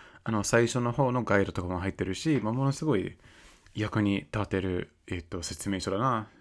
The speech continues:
と思います。しかも本当にハードカバーの質がすごいいいから、なんか、なんか、うん、なんだろうね、えっと、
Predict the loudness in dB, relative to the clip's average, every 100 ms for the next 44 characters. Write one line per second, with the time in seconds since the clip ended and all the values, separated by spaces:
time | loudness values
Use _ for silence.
0 | _ _ _ -8 -6 -6 -10 -12 -14 -16
1 | _ -20 -20 -12 -4 -2 -2 0 -2 0
2 | -2 0 -2 -2 -2 -6 -6 -2 -2 -2
3 | -2 -2 0 -4 -4 -4 -4 -8 -10 -10
4 | -10 -10 -16 _ _ _ _ _ _ _
5 | _ _ _ -10 -6 -4 -6 -8 -6 -4
6 | -6 -14 _ _ _ -20 -10 -6 -6 -6
7 | -10 -12 -16 _ _ -12 -12 -14 -14 -14
8 | -18